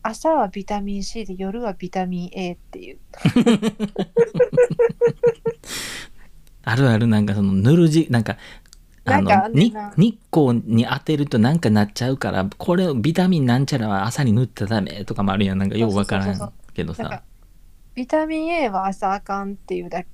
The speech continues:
Speaker 1: ことだけめっちゃ知って。
Speaker 2: へえ。
Speaker 1: それだけ気ぃつけてる。
Speaker 2: <laughs> まあまあまあ、ということでね、詳細送っていただきましたけど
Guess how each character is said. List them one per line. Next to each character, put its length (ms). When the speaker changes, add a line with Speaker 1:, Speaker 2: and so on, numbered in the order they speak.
Speaker 1:
こ 140
と 120
だ 120
け 120
め 140
っ 80
ち 100
ゃ 60
知 240
っ 20
て。 400
Speaker 2:
へ 640
え。 80
Speaker 1:
そ 60
れ 100
だ 100
け 140
気 160
ぃ 40
つ 80
け 140
て 120
る。 80
Speaker 2:
<laughs> 80
ま 200
あ 80
ま 160
あ 40
ま 140
あ、 60
と 100
い 40
う 40
こ 120
と 140
で 120
ね、 340
詳 180
細 220
送 200
っ 40
て 120
い 60
た 120
だ 100
き 120
ま 120
し 100
た 100
け 120
ど 360